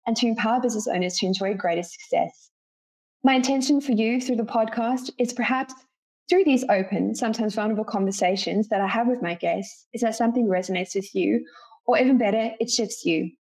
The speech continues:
having a profound impact on your business journey. If you'd like to connect, you can reach me on LinkedIn as Tracy Fryer. That's Tracy without an E.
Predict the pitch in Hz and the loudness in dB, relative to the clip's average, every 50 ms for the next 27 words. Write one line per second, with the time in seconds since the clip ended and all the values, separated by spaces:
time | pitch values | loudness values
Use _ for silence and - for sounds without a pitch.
0 | _ - 247 226 226 226 220 - 226 208 - - 214 208 214 220 220 - 214 202 | _ 2 2 4 4 2 0 -2 -6 -6 -2 -2 0 0 0 -2 -2 -2 -2 -2
1 | 196 190 180 - - - - - - 196 196 185 170 180 175 170 - 180 175 175 | -2 -2 -4 -6 -6 -6 -12 -8 -4 0 0 0 0 -2 -4 -4 -4 -6 -6 -6
2 | - - 170 165 165 - - 180 180 - _ _ _ _ _ _ _ _ _ _ | -6 -4 -4 -2 0 0 0 -2 -4 -8 _ _ _ _ _ _ _ _ _ _
3 | - _ - 269 240 254 247 277 269 262 262 - 262 247 240 226 233 254 330 330 | -12 _ 2 4 6 6 6 6 4 2 0 -2 -4 -2 -2 -2 0 0 -2 -4
4 | - - 254 240 240 220 214 220 220 220 - 220 196 190 185 185 185 185 196 196 | -2 -4 -2 0 0 0 0 0 0 0 -2 -2 -2 0 -2 -2 0 -2 -2 -2
5 | 196 185 185 240 339 427 392 - - 202 190 190 - - - 190 190 - - 190 | -2 0 2 4 4 2 0 -2 -6 -6 -6 -4 -6 -2 -2 -2 -2 -2 -4 -6
6 | 180 - - 180 175 170 202 262 320 349 311 - 220 196 196 - - - 202 196 | -6 -2 0 2 2 2 2 2 0 -2 -2 -2 -4 -2 -2 -4 -4 -4 -4 -4
7 | 196 - 196 190 180 180 - - 185 175 - 175 - - 185 214 294 | -2 -2 -2 -2 -2 -4 -2 -2 -2 -2 -2 -2 -2 0 2 2 2